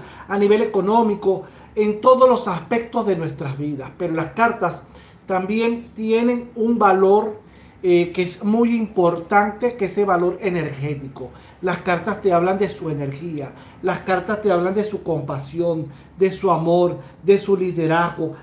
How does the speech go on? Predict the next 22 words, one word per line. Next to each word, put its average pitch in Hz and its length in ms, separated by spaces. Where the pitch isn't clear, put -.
de 196 100
su 196 180
comprensión. 180 800
Te 220 100
impulsan 214 1040
a 180 100
ser 190 280
cada 202 340
día 208 400
mejor. 147 600
En 185 180
este - 240
canal 220 540
hablamos 190 440
de 202 120
tarot, 165 460
hablamos 202 500
de 220 120
numerología, 165 920
hablamos 170 460
de 202 100
astrología, 143 880